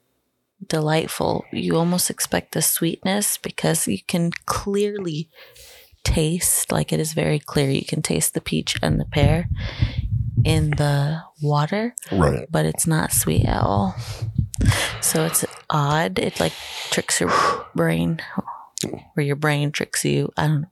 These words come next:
Speaker 1: one or the other.
Speaker 2: Mm-hmm.
Speaker 1: And then there is a splash,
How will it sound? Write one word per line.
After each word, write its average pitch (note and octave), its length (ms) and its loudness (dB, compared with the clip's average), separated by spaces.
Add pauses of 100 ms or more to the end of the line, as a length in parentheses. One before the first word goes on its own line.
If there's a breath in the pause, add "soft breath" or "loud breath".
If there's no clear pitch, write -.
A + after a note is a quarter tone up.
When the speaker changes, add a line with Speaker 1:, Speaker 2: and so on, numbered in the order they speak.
(120)
Speaker 1:
one - 160 0
or - 40 -2
the - 200 -2
other. - 200 0 (300 loud breath)
Speaker 2:
Mm-hmm. C#2 300 2 (680 loud breath)
Speaker 1:
And D#3+ 280 2
then F#3 720 2 (560 soft breath)
there F3 220 0
is E3 400 0
a D#3+ 140 0
splash, - 1160 -2